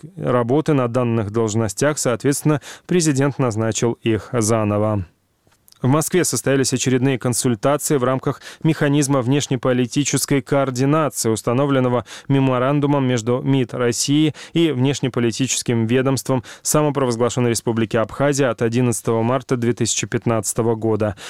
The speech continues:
Об этом сообщает пресс-служба Абхазского посольства в России, передает Апсны Пресс.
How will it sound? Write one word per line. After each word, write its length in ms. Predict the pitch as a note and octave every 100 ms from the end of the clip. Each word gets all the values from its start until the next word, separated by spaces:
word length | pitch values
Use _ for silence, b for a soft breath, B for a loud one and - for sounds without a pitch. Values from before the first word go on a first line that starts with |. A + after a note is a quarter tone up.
| B
Об 160 | C#3 D#3
этом 180 | D#3+
сообщает 480 | C#3 B2 A2+ C3 B2
пресс-служба 560 | C#3 C3 - B2+ A#2 B2
Абхазского 520 | - A#2 A2 - G#2+
посольства 520 | A2+ A2 C3 C3+ C3
в 80 | A2+
России, 480 | A#2 G#2 - A2 G#2
передает 480 | A2+ G#2+ A2+ B2+ A#2
Апсны 320 | - A#2 A2
Пресс. 380 | A2 G2+ -